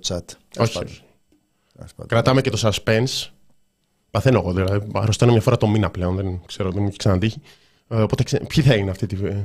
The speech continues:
Speaker 2: αυτή τη φορά στην εκπομπή;
Speaker 1: Τι χώρος εργασίας είναι αυτός; Ζηλεύουμε, να ξέρετε. Θέλουμε να σας πούμε, επειδή δεν το έγραφε, θα το προσθέσουμε αυτό στο κειμενάκι για τις
Speaker 2: Σαλάτες.
Speaker 1: σελίδες διαφάνειας.
Speaker 2: Οι σαλάτες.
Speaker 1: Ότι, ε,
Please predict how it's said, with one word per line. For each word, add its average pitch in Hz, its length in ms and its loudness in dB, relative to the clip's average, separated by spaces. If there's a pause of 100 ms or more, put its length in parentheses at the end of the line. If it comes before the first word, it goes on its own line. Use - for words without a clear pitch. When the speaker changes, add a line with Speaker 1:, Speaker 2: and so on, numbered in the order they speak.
(440)
Speaker 2:
αυτή 104 220 -4
τη 92 60 -4
φορά 101 240 0
στην 101 140 -2
εκπομπή; 95 380 0 (460)
Speaker 1:
Τι 135 100 -6
χώρος 135 380 0
εργασίας 127 600 -2
είναι 123 100 -2
αυτός; 147 360 -2
Ζηλεύουμε, 120 580 0
να 104 140 -2
ξέρετε. 120 560 2
Θέλουμε 156 280 -2
να 165 60 -2
σας 123 140 -4
πούμε, 135 140 -2
επειδή 131 160 -2
δεν 165 220 -2
το 180 120 -2
έγραφε, 107 400 -2
θα 98 100 -6
το 95 100 -8
προσθέσουμε 110 600 -4
αυτό 92 160 -4
στο 90 120 -10
κειμενάκι 90 400 -6
για 82 160 -14
τις - 20 -2
Speaker 2:
Σαλάτες. 98 260 2
Speaker 1:
σελίδες 98 180 0
διαφάνειας. 87 720 -6 (400)
Speaker 2:
Οι - 60 -8
σαλάτες. 95 580 0 (760)
Speaker 1:
Ότι, 185 640 -2 (180)
ε, 165 200 0